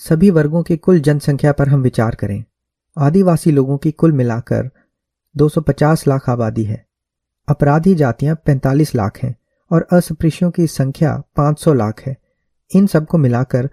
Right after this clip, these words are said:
कुल संख्या सात सौ पचानवे लाख बनती है। अब हम ये पूछ सकते हैं कि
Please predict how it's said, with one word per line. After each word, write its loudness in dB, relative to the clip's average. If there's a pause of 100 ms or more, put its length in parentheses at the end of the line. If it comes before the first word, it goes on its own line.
(260)
कुल 4
संख्या -2
सात -4
सौ -2
पचानवे 0
लाख -4
बनती -4
है। -8 (680)
अब 0
हम 4
ये 2
पूछ -2
सकते -2
हैं 0
कि -2